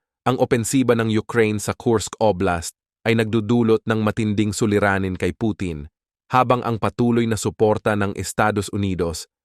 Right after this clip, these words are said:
ay nagpapakita ng kanilang determinasyon na tulungan ang Ukraine sa kanilang pakikibaka laban sa agresyon ng Russia. Ang mga aksyon ng Ukraine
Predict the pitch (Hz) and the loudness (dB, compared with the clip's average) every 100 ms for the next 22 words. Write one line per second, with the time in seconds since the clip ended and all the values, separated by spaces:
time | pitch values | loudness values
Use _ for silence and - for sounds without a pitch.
0 | _ 117 110 95 120 113 107 - 113 117 | _ 0 0 0 0 0 -2 -4 -4 -2
1 | 101 101 95 104 98 101 101 101 107 101 | 0 -2 0 0 2 2 2 2 0 0
2 | 101 95 - 123 107 101 - _ _ _ | -2 -2 2 2 2 -4 -10 _ _ _
3 | 117 135 123 139 147 139 120 110 110 - | 2 4 6 4 2 0 0 0 0 2
4 | 123 117 113 110 - - 110 110 107 107 | 2 2 -2 -4 -4 0 2 2 0 -4
5 | 107 92 95 104 98 90 80 _ _ - | -6 -6 2 2 2 -4 -6 _ _ 0
6 | 101 98 101 95 107 90 95 87 113 90 | 2 2 0 0 -2 -2 -2 0 0 0
7 | 82 - - 92 87 85 - - 69 _ | -6 -10 -6 -4 0 -2 -2 -8 -10 _
8 | _ _ _ _ _ - 110 104 104 95 | _ _ _ _ _ 0 2 2 2 -2
9 | - 120 110 104 101 92 - 117 113 113 | 0 0 2 0 0 -2 2 2 2 0
10 | 110 | -6